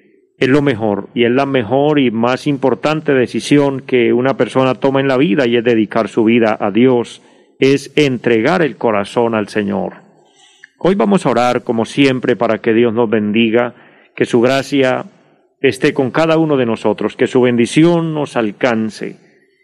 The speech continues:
que tengamos respuesta a nuestra oración, que tengamos respuesta a nuestra petición. Así que quiero leer una porción de la palabra y luego oraremos para que el Señor nos ministre, para que el Señor nos bendiga. Dice el Salmo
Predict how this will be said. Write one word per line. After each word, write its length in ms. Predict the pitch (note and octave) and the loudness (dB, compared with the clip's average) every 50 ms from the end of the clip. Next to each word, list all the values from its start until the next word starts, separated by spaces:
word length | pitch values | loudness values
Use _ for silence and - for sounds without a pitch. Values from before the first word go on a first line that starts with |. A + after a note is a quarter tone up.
| _ _ _ | _ _ _
que 120 | - - | -10 -10
tengamos 840 | - - A2 G2+ G2+ A#2 A#2 B2 C3 C3 B2+ B2+ - - - - - - | -4 -2 -2 0 0 0 0 0 0 0 0 0 -4 -6 -14 -20 -8 -2
respuesta 680 | A2+ A#2 A#2 A2 - - - C#3+ C#3+ C#3+ C#3 C#3 - C#3+ | 0 0 0 0 -2 0 2 2 2 2 0 -2 -2 -2
a 20 | |
nuestra 300 | C3 B2 A#2 - - B2 | 0 0 -2 0 0 0
oración, 600 | A#2 A2+ A2+ - - C#3 C#3+ C#3 C#3 C3+ C3 B2+ | 2 2 0 0 2 2 4 4 2 0 0 -2
que 100 | - B2 | -4 -4
tengamos 400 | G2+ - A#2 G#2+ A#2 A#2+ C3 C3 | -4 -2 -2 0 0 0 0 0
respuesta 600 | B2 B2+ A2+ - - - C#3 C#3 C3 - - C3 | 0 0 -2 -2 0 0 0 0 0 -2 -2 -2
a 40 | B2+ | -2
nuestra 380 | B2 B2+ C3 A#2+ - - B2+ A2 | 0 0 -2 -2 -2 -2 -2 -2
petición. 640 | A#2+ A#2 - - A2+ - - E3+ E3+ D#3 C#3 A2+ F#2+ - - _ _ _ _ _ _ _ _ _ _ _ _ _ _ | -2 -2 -2 -4 -4 0 2 2 2 2 -2 -6 -10 -14 -20 _ _ _ _ _ _ _ _ _ _ _ _ _ _
Así 300 | - G2+ - - A2+ G2+ | -4 -4 0 0 0 0
que 460 | - - B2 A#2+ A#2 A2+ A2+ A#2 A#2 - - _ _ _ _ _ _ _ _ _ _ _ _ _ _ | 2 2 2 2 4 2 2 0 -2 -4 -12 _ _ _ _ _ _ _ _ _ _ _ _ _ _
quiero 200 | - A#2+ A#2 B2+ C3 | -2 0 2 4 4
leer 260 | D3 C#3 C3 C#3 D3+ | 4 2 2 2 2
una 220 | D3+ D3 C#3+ C#3+ | 0 0 -2 -2
porción 580 | C#3+ - _ - A2+ A2 A2 - - C#3+ C#3+ C#3 | -4 -8 _ -2 -2 -2 -2 0 0 0 2 2
de 100 | C3+ C3 | 2 2
la 140 | B2+ A2+ F#2+ | 0 0 0
palabra 580 | B2 A2+ A#2 B2 C3 C3 C3 C#3 C#3 C#3+ - - _ _ _ _ _ _ _ _ _ _ - | 0 0 2 2 0 0 0 -2 -2 -4 -8 -12 _ _ _ _ _ _ _ _ _ _ 0
y 100 | B2+ A#2 | 2 4
luego 300 | A2 A#2+ C3 C3+ C3+ D3 | 4 4 4 4 2 2
oraremos 540 | C3+ A#2+ A#2 A2+ B2 D#3+ F#3 G3 E3 - - | 2 2 2 2 2 2 2 0 -2 -2 -2
para 240 | - A#2 A2+ A2 | -2 -2 0 0
que 80 | F#2+ A#2+ | -2 -4
el 80 | A2 G2 | -6 -4
Señor 320 | - A2+ G#2+ A2 A#2 A#2+ | -4 -2 0 2 2 2
nos 160 | B2+ C3 A2+ | 2 0 0
ministre, 500 | G#2 A#2 A2+ A#2 D3 F#3 F3 - A#2+ B2 | 0 0 2 4 2 2 2 0 -2 -2
para 240 | F#2+ A2+ G#2+ A2 G2+ | 0 0 0 0 0
que 80 | - A2 | -2 -4
el 60 | G2 | -2
Señor 320 | - A2+ G#2+ A2 A2+ A#2+ | -2 0 2 2 2 2
nos 220 | B2 B2+ B2+ B2 A2+ | 2 2 0 0 0
bendiga. 480 | A#2+ A2+ G#2 F#2+ G2+ G2 F2+ G2+ A2 | 0 0 0 0 0 0 2 2 2
Dice 280 | A#2+ D#3+ F3+ F3 - F#3 | 4 2 2 2 0 0
el 120 | F3 D3+ | 0 0
Salmo 560 | D3 - C#3+ C3+ C#3 C3+ C3+ C3 C3+ C3+ - | -2 -2 0 0 0 0 0 0 -2 -2 -4